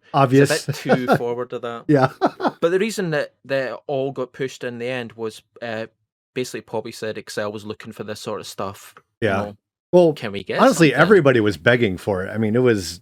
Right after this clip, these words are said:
Speaker 1: it was, it
Speaker 2: Yeah.
Speaker 1: wasn't just me. I was more like kind of the, the, the lead guy with the pitchfork for that, but
Speaker 2: Yeah.
Speaker 1: like, everybody absolutely needed something like that 'cause just
Speaker 2: Well,
Speaker 1: doing
Speaker 2: it was when
Speaker 1: Machinima was so
Speaker 2: it was
Speaker 1: hard.
Speaker 2: Yeah, like,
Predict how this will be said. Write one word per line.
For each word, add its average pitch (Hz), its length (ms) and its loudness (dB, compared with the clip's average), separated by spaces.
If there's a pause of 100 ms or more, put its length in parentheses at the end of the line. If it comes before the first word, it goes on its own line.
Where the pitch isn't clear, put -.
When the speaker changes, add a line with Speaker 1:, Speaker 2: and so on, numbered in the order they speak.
Speaker 1:
it 131 80 -6
was, 131 220 2
it - 60 0
Speaker 2:
Yeah. 151 80 8
Speaker 1:
wasn't 160 200 6
just 139 220 4
me. 135 80 8
I 127 80 6
was 135 160 4
more 131 300 6
like 113 220 0
kind 127 140 2
of 110 140 0
the, 92 280 -2 (680)
the, 101 280 0
the 113 120 2
lead 117 220 0
guy 110 180 2
with 107 140 -2
the - 40 -16
pitchfork 156 480 0
for 160 120 0
that, 165 300 0
but 113 280 -2 (340)
Speaker 2:
Yeah. 117 380 -6
Speaker 1:
like, 131 100 4
everybody 131 480 4
absolutely 104 460 -2
needed 92 280 -4
something 98 280 -6
like 87 180 -10
that 92 180 -12
'cause 87 220 -10
just 107 240 -10 (320)
Speaker 2:
Well, 120 180 -6
Speaker 1:
doing 156 40 8
Speaker 2:
it 165 80 10
was 127 160 4
when 95 80 2 (100)
Speaker 1:
Machinima 90 120 -6
was 85 120 -10
so 107 100 -6
Speaker 2:
it 85 60 -8
was 98 160 -2
Speaker 1:
hard. - 100 -18 (1000)
Speaker 2:
Yeah, 180 380 -2 (400)
like, - 480 -14